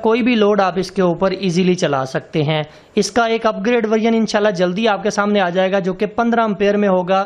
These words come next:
उसके ऊपर आपका आसानी से एसी, लाल pump, बड़े size के deep freezer, ये सारी चीज़ें जो कि ज़्यादा load लेती हैं, ज़्यादा ampere लेती हैं,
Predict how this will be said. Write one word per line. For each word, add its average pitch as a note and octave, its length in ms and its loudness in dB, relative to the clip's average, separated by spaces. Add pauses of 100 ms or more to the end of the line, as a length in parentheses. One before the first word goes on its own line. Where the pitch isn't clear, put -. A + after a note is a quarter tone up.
उसके A3+ 300 -4
ऊपर G#3+ 220 0
आपका F#3+ 300 -2 (100)
आसानी F#3+ 460 -2
से A3 180 -2 (200)
एसी, F3+ 420 0
लाल E3+ 300 0
pump, F#3+ 320 -2
बड़े F3 200 2
size F#3 320 -2
के G3+ 120 -4
deep F#3 200 -2
freezer, F#3 320 0 (420)
ये A3+ 120 4
सारी G#3 300 0
चीज़ें G#3+ 280 0
जो G#3 100 2
कि G#3 140 -2
ज़्यादा F3 340 0
load A3 280 0 (120)
लेती F#3+ 300 0
हैं, G#3 120 2
ज़्यादा F3 320 0
ampere F#3+ 340 -2
लेती F#3+ 280 0
हैं, F#3+ 160 -2